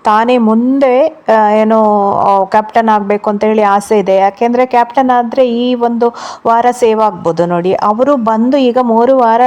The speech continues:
ಆದ್ರೂ ಕೂಡ ಒಂದು ವಾರ ಕೂಡ ನಾಮಿನೇಷನ್ ಯಾರೂ ಅವರನ್ನ ಮಾಡ್ಲಿಲ್ಲ. ಹಾಗೆ ಅವರು, ಓ, ಫೈನಲಿಸ್ಟ್ ಕೂಡ ಆಗಿದ್ರು. ಆ, ಮ-, ಮೂರನೇ ವಾರದ ಫೈನಲಿಸ್ಟ್ ಲಿಸ್ಟಲ್ಲಿ ಕೂಡ ಇದ್ದ ಕಾರಣ ಅವರಿಗೆ ಯಾರು ವೋಟ್ ಮಾಡುವ ಹಾಗೆ ಇರ್ಲಿಲ್ಲ.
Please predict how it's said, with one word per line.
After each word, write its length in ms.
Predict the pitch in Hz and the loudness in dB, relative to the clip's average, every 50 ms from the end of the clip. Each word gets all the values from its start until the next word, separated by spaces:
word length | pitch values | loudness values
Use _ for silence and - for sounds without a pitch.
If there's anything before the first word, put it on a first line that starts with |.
| 247 240 | 2 2
ಆದ್ರೂ 380 | 233 226 233 233 220 240 247 | 2 0 0 0 0 0 -2
ಕೂಡ 200 | 226 - 208 196 220 269 - - - - - 185 | 0 0 0 0 0 -2 -2 -6 -14 -10 -6 -2
ಒಂದು 220 | 202 220 240 269 | 0 0 2 2
ವಾರ 220 | 262 247 247 247 | 2 2 2 0
ಕೂಡ 160 | 247 - 233 254 247 | 0 -2 -2 0 0
ನಾಮಿನೇಷನ್ 680 | 233 214 214 226 247 254 262 262 254 - - 262 254 247 | 0 0 0 2 2 2 0 0 0 0 0 0 0 0
ಯಾರೂ 320 | 226 214 208 220 226 254 | 0 0 0 2 2 2
ಅವರನ್ನ 400 | 269 254 233 226 226 226 220 226 | 2 2 0 0 0 0 0 0
ಮಾಡ್ಲಿಲ್ಲ. 560 | 226 220 202 196 202 208 208 233 233 233 220 220 226 233 - - - - - - - | 0 0 0 0 0 0 0 0 0 2 2 0 0 -2 -6 -12 -18 -18 -20 -6 -2
ಹಾಗೆ 300 | 220 214 220 214 240 240 | -2 -2 0 0 0 0
ಅವರು, 400 | 233 220 214 226 226 247 240 233 | 2 2 2 2 2 2 2 2
ಓ, 640 | 220 208 196 190 190 180 - - 196 196 190 190 185 | 2 0 0 0 -2 -2 -2 -2 0 0 0 -2 -2
ಫೈನಲಿಸ್ಟ್ 680 | 180 - 214 220 233 254 254 254 262 247 - - - 240 | -2 -2 -2 0 0 0 0 0 0 -2 -2 -4 -4 -2
ಕೂಡ 200 | - 233 220 220 214 | -2 0 0 0 0
ಆಗಿದ್ರು. 480 | 214 214 208 214 208 196 208 214 214 | 0 0 0 0 -2 0 -2 -2 -2
ಆ, 840 | 220 214 - - - - - - - - - - 202 208 208 202 190 | -2 -6 -12 -20 -20 -20 -20 -20 -20 -10 -4 -2 0 0 0 0 -2
ಮ-, 360 | 190 202 208 208 208 - - - | -2 -2 0 0 0 -2 -4 -4
ಮೂರನೇ 400 | 202 208 214 214 220 220 226 220 | -4 -2 0 0 0 0 0 0
ವಾರದ 300 | 220 220 214 214 202 220 | 0 0 0 0 -2 -2
ಫೈನಲಿಸ್ಟ್ 680 | 208 - 214 214 214 220 233 226 220 - - 220 214 214 | -2 -2 -2 -2 0 0 0 -2 -2 -4 -4 -4 -2 0
ಲಿಸ್ಟಲ್ಲಿ 480 | 208 208 - - - 214 208 208 190 | 0 -2 -2 -2 -4 -2 -2 -2 -2
ಕೂಡ 160 | - 202 202 | -4 -2 -2
ಇದ್ದ 220 | 208 196 202 196 214 208 | -2 -2 -2 -2 -4 -2
ಕಾರಣ 260 | - 240 247 254 233 202 | -2 -2 -2 0 0 0
ಅವರಿಗೆ 380 | 202 214 220 214 233 233 220 | -2 -2 -6 -6 -4 -2 -2
ಯಾರು 340 | 214 208 208 214 233 233 233 | 0 2 2 2 2 2 2
ವೋಟ್ 320 | 214 196 208 226 220 269 | 2 0 0 0 -2 -2
ಮಾಡುವ 320 | 254 240 226 220 214 214 214 | -2 0 0 0 2 0 0
ಹಾಗೆ 340 | 214 214 208 208 208 240 240 | 0 0 0 0 0 0 0
ಇರ್ಲಿಲ್ಲ. 400 | 220 202 220 214 202 190 190 | 0 0 0 -2 -2 -2 -2